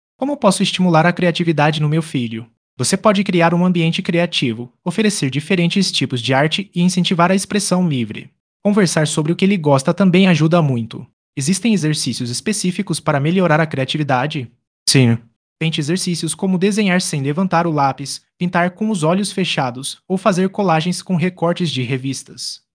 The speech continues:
A arte digital pode ajudar no desenvolvimento de habilidades criativas?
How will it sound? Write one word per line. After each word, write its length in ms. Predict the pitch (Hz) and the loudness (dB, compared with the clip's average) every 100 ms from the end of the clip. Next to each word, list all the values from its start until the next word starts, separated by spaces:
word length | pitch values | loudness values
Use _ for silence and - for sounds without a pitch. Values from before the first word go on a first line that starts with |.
| _ - | _ -4
A 100 | 139 | 0
arte 220 | 165 185 | 0 0
digital 460 | 165 170 175 165 170 | -2 -2 0 0 0
pode 260 | 190 190 | 0 0
ajudar 360 | 175 175 131 143 | 0 0 0 -2
no 80 | 147 | 0
desenvolvimento 760 | 190 208 202 202 196 175 185 | 0 0 0 2 2 2 0
de 120 | 160 | -2
habilidades 580 | 131 143 147 139 147 139 | -2 -2 -2 0 -2 -4
criativas? 840 | - 127 - 123 170 233 165 - | -6 -6 -6 -4 -4 -2 -4 -8